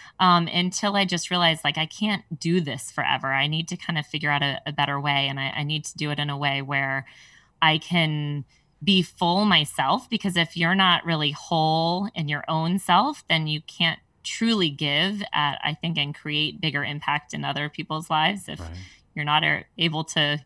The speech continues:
Speaker 1: you know, have that wholeness within yourself. So, um, so, and it was a little bit of, um,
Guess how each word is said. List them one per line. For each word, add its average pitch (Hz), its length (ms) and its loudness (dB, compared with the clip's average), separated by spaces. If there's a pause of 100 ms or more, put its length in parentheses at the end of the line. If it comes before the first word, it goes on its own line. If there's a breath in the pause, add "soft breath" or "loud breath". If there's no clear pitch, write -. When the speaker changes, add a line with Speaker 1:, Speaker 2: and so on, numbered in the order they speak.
(120)
Speaker 1:
you 156 100 -6
know, 143 220 -6 (440)
have 165 240 0
that 151 120 2
wholeness 151 380 -4
within 151 200 -6
yourself. 147 440 2
So, 165 340 2 (920 loud breath)
um, 202 480 4
so, 214 480 2
and 214 120 6
it 196 100 4
was 202 280 -2 (340)
a 202 100 2
little 220 360 2
bit 170 340 4
of, 160 460 2 (340 loud breath)
um, 151 600 0